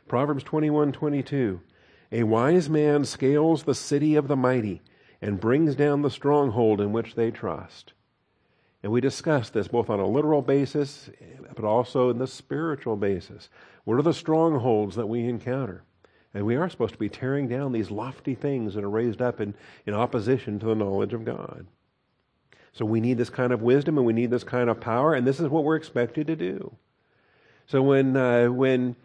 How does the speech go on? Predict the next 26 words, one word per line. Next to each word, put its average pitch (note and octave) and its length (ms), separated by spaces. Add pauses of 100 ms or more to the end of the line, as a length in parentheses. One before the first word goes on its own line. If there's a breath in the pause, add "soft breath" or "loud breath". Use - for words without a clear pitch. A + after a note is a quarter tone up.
(280 soft breath)
you C#3+ 100
know, C#3+ 220
the B2 120
adversary's C#3 480
out C3 200
there C#3 160
spouting B2+ 520
their B2 360
satanic C3 580
insanity, C3 640 (320 loud breath)
do B2 100
we B2+ 120
just C3 220
silently C3 440
hang C3 240
our B2 140
heads B2 320
and A2 100
let B2 120
it A#2+ 100
go, A#2+ 240
or C#3 200
do C#3 80
we C#3+ 120
speak C#3+ 280
up - 260